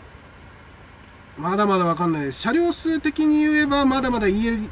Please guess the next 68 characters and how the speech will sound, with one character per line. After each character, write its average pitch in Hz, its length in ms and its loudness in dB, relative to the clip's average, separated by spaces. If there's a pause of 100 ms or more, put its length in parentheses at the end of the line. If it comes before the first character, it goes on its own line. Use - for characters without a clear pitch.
(100)
の 226 140 0
方 233 100 -2
が 156 80 -2
勝 165 220 -2
っ - 40 -16
て - 60 -8
い 208 60 -2
ま 220 100 0
す - 80 -6
が、 320 140 4
あ - 20 6
っ 330 60 -2
と、 262 180 -2
こ - 120 -10
こ 262 100 -4
で 254 80 -2
ブ 262 80 0
ラ 294 80 2
ッ - 20 -2
ク 277 140 -10
が 240 100 -2
落 262 160 -4
ち - 60 -16
て、 208 320 -2 (640)
車 - 220 -6
両 262 180 -2
数 180 240 -2
四 262 340 2
対 277 240 4
五。 151 240 -4 (180)
し - 140 -12
か 285 100 -2
し、 269 140 -2
ヒ 254 80 0
ッ 262 40 -2
ト - 180 -6
ポ 302 180 0
イ 294 60 4
ン 285 40 -2
ト 269 120 -4
は 262 100 -2
セ 247 140 -6
ブ 247 100 -2
ン 233 60 -2
パ 240 140 -2
イ 220 40 0
レ 208 60 2
ー 190 40 -2
ツ 190 100 -2
の 190 100 2
方 240 80 -2
が 202 100 -2
上。 123 300 -4 (440)
こ 175 100 -6
こ 180 100 -12
か 175 140 -4
ら 180 80 -2
ど 208 160 2
う - 20 4
い 202 100 6
う - 0 -
戦 185 360 -2
い - 20 2
に 185 100 4
な 190 80 2
る 180 80 0
の 165 140 -2
か。 127 220 -8